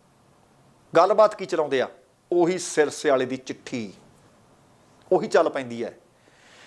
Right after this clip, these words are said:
ਇਹ ਸਿਰਸੇ ਵਾਲੇ ਦੀ ਚਿੱਠੀ ਦੀ ਗੱਲਬਾਤ ਸ਼ੁਰੂ ਕਰਦੇ ਆ। ਕਹਿੰਦੇ ਵੀ ਇਹ ਸੁਣਵਾਈ ਹੁਣੇ ਹੀ ਕਰਨੀ ਹੈ। ਕਹਿੰਦੇ, ਮੈਂ ਕਿਹਾ ਇਹ ਮਸਲਾ ਛੋਟਾ ਨਹੀਂ, ਇਹ ਬਹੁਤ ਵੱਡਾ ਪੰਥਕ ਲੈਵਲ ਦਾ ਮਸਲਾ ਹੈ,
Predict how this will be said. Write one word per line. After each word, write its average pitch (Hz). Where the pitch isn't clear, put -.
ਇਹ 294
ਸਿਰਸੇ 220
ਵਾਲੇ 254
ਦੀ 247
ਚਿੱਠੀ -
ਦੀ 233
ਗੱਲਬਾਤ 208
ਸ਼ੁਰੂ 254
ਕਰਦੇ 233
ਆ। 185
ਕਹਿੰਦੇ 240
ਵੀ 269
ਇਹ 269
ਸੁਣਵਾਈ 233
ਹੁਣੇ 151
ਹੀ 226
ਕਰਨੀ 262
ਹੈ। 247
ਕਹਿੰਦੇ, 202
ਮੈਂ 160
ਕਿਹਾ 139
ਇਹ 240
ਮਸਲਾ 185
ਛੋਟਾ 196
ਨਹੀਂ, 190
ਇਹ 226
ਬਹੁਤ 233
ਵੱਡਾ 233
ਪੰਥਕ 214
ਲੈਵਲ 220
ਦਾ 214
ਮਸਲਾ 202
ਹੈ, 220